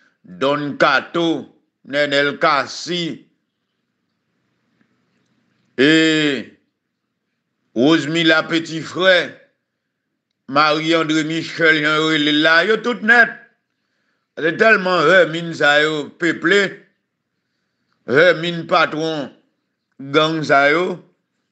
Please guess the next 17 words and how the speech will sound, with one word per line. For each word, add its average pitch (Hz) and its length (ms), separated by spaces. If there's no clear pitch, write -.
patwon 165 380
kidnapè 156 640
sa 139 140
yo, 180 240
tèlman 160 400
anpil 170 480
anndan 151 320
peyi 143 320
a. 170 140
Men, 120 160
erezman, 151 800
mas 135 380
pèp - 380
ayisyen 131 540
anpi 117 180
plis, 131 340
kèlkeswa 160 480